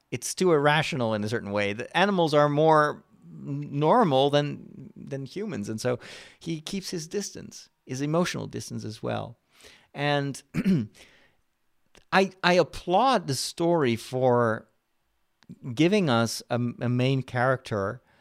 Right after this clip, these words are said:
uh, that is not the cookie cutter hero, that is not like Harry Potter at all. At the same time, it's, he's difficult to relate to.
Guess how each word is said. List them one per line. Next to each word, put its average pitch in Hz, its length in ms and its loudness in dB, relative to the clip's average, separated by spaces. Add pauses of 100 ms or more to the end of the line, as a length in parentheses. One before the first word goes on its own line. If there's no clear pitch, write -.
(360)
uh, 101 580 0 (400)
that 131 160 0
is 135 300 -6
not 139 520 0
the 120 80 -4
cookie 120 320 -8
cutter 101 420 -4
hero, 92 520 -6 (480)
that 120 100 -4
is 135 160 -10
not 165 420 -4
like 101 200 -8
Harry 110 220 -14
Potter 107 340 -10
at 113 60 -6
all. 120 320 -10 (500)
At 143 100 -14
the 143 80 -14
same 175 280 -6
time, 139 500 0 (580)
it's, 160 320 -4 (300)
he's 160 280 0
difficult 156 380 -2
to 143 100 -2
relate 143 320 -4
to. - 280 -10